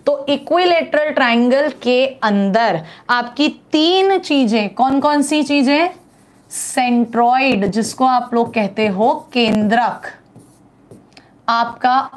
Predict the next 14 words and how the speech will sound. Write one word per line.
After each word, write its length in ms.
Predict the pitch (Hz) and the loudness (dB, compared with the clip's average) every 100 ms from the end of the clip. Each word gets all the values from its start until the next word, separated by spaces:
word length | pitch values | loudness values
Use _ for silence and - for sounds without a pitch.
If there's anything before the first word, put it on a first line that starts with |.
| - | -2
ऑर्थो 680 | 269 - 262 247 - 311 339 | 2 2 0 -2 -2 0 0
सेंटर, 920 | - - 277 294 294 - 254 185 175 - - _ _ _ _ - - _ _ _ 196 | -2 -2 0 0 0 0 0 0 -4 -10 -20 _ _ _ _ -20 -20 _ _ _ -8
जिसको 460 | 175 233 226 - | -2 -2 -2 0
आप 320 | 277 254 240 - | 2 2 0 -2
कहते 320 | 220 - 214 | -2 0 -2
हो 260 | 190 233 277 | 2 2 2
लंब 640 | 214 180 190 226 240 240 247 | 2 0 0 2 2 2 0
केंद्र, 720 | 226 220 202 190 - 160 165 - - - _ - _ - - | 0 0 0 -4 -8 -8 -10 -12 -20 -20 _ -20 _ -20 -8
ठीक 260 | 202 170 | -6 -2
है? 460 | 226 294 349 339 - - _ _ _ - | 0 2 0 -2 -10 -20 _ _ _ -4
और 320 | 285 302 339 330 | 0 2 2 2
आपका 680 | 247 247 - 220 269 - - | 0 -2 0 2 0 -2 0
in 380 | 269 254 240 | 2 2 0
center, 500 | 208 185 175 185 175 | -6 -6 -8 -6 -4